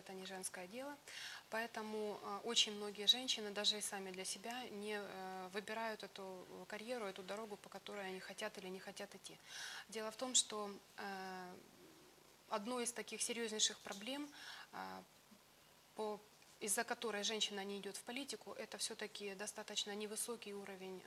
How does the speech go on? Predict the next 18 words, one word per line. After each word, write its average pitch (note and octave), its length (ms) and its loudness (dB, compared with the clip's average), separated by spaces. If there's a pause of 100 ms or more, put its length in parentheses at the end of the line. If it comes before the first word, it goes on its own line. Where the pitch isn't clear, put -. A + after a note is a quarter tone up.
благосостояния G3 800 -2
наших F#3+ 300 -2
граждан. F3 380 -4 (440)
И G#3+ 80 4
женщина, A3 560 8
как G3 160 -6
хранительница G3+ 640 -2
семейного F#3 520 -2
очага, F#3 400 -2
как - 240 -12 (260)
та, G#3+ 140 4
которая G3 520 0
обеспечивает F#3+ 760 0 (160)
добробут F#3 500 -2
в - 60 -2
семье, F3+ 400 -2 (380)
а, F#3 320 -2
она A3 440 4